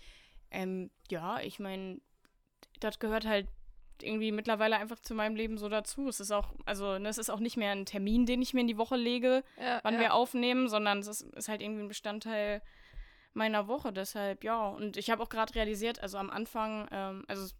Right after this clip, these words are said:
Speaker 1: wir haben ja nicht am Anfang das direkt etabliert, dass du schneidest und ich Social Media mache, aber du hast jetzt
Speaker 2: Mhm.
Speaker 1: bestimmt schon über hundert Folgen geschnitten, oder?
Speaker 2: Oh Gott, stimmt. Ja. Mm, das hab ich. <laughs> Ich kann immer noch,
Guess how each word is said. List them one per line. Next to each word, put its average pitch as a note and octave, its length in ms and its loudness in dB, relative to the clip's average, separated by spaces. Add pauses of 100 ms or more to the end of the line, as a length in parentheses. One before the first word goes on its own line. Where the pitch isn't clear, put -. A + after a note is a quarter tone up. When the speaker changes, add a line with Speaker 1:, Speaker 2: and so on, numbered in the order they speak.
(120)
Speaker 1:
wir G#3 100 -4
haben G#3 100 0
ja G#3+ 100 4
nicht A3 300 -2
am G#3 140 0
Anfang C4 460 0
das B3 120 -4
direkt A#3 300 -2
etabliert, A#3 420 -2
dass A3+ 120 -4
du A#3+ 120 -4
schneidest A3 520 0
und - 80 -8
ich A3+ 100 -6
Social A3 320 -4
Media G#3+ 240 0
mache, A3 240 -2
aber G3 140 0
du G3 80 -6
hast G3 160 -6
jetzt A3 100 -8
Speaker 2:
Mhm. A#3+ 60 -2
Speaker 1:
bestimmt A#3 260 0
schon A#3 160 2
über A3 220 2
hundert A3+ 260 0
Folgen C4 340 0
geschnitten, F#3 480 -4
oder? F#3 420 -2
Speaker 2:
Oh A#3 40 -8 (320)
Gott, A3+ 300 -8
stimmt. A3+ 880 -6 (840)
Ja. A3+ 640 -2 (880)
Mm, A#3+ 420 -2
das B3 160 -2
hab B3+ 220 0
ich. A3 280 0 (460)
<laughs> - 120 -6 (1500)
Ich E4+ 120 2
kann C4+ 180 8
immer C4 200 4
noch, C4 220 4